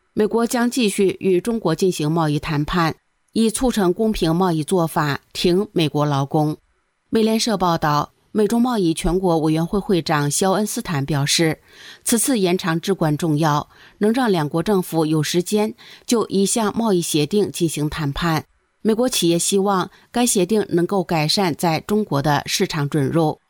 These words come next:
并为企业制定中长期规划提供所需的确定性。美国财政部长斯科特·贝森特表示，华盛顿已准备好与北京达成协议，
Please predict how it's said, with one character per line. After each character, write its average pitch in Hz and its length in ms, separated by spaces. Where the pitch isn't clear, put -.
并 269 200
为 247 160
企 151 260
业 196 180
制 226 200
定 190 260
中 226 180
长 165 240
期 175 200
规 185 200
划 180 360
提 170 160
供 170 200
所 151 220
需 170 220
的 156 120
确 170 220
定 156 220
性。 160 280
美 220 140
国 240 180
财 208 220
政 226 180
部 208 140
长 151 220
斯 208 160
科 202 180
特· 196 240
贝 196 140
森 202 240
特 202 200
表 151 220
示， 160 340
华 220 140
盛 247 220
顿 233 300
已 185 200
准 170 220
备 208 160
好 160 400
与 185 160
北 160 180
京 180 240
达 156 160
成 165 200
协 147 240
议， 160 320